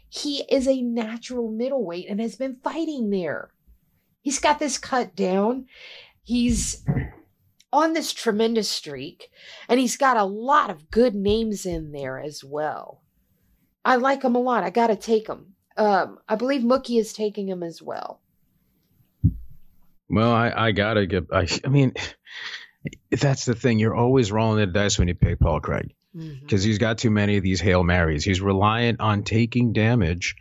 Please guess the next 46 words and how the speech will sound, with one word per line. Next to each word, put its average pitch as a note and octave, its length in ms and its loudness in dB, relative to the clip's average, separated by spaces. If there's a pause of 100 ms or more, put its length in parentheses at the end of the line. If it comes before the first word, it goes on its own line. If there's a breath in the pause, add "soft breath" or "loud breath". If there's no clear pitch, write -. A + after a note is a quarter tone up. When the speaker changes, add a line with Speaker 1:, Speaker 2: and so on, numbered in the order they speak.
(400 soft breath)
Speaker 2:
going F#3 380 4
where F3+ 120 2
the D3 120 2
opponent C3 440 0
takes G3+ 280 0
him F#2+ 100 2
with D2+ 160 0
the - 60 -10
fight - 420 -4
and A#2 180 -2
pulling C3 280 4
it F#2+ 80 -2
out. A#2+ 280 -2
That's C#3+ 200 -2
cool. D#3+ 260 4
That's G#2+ 220 2
impressive. A2+ 500 0 (960 loud breath)
I C#3+ 180 2
just C#3+ 300 -2
don't C#3 220 4
know C#3+ 160 4
that C3 180 -2
that's, C3 340 0
at C#3+ 140 0
some E3 240 2
point, C#3 300 2
that's B2 160 0
gonna A2 180 2
stop G#2+ 400 0
working. G#2+ 400 0
And E2+ 140 0
this B2+ 160 2
is A#2+ 80 0
one G2+ 160 2
of F#2+ 80 2
those F#2+ 180 4
guys F2 340 0
that F#2+ 80 -6
you A2+ 120 -2
don't A2 240 4
wanna F2 180 0
do D#2+ 200 2
that C2+ 160 0
against. - 440 -4 (180)
Speaker 1:
That's - 280 -18
right. - 340 -14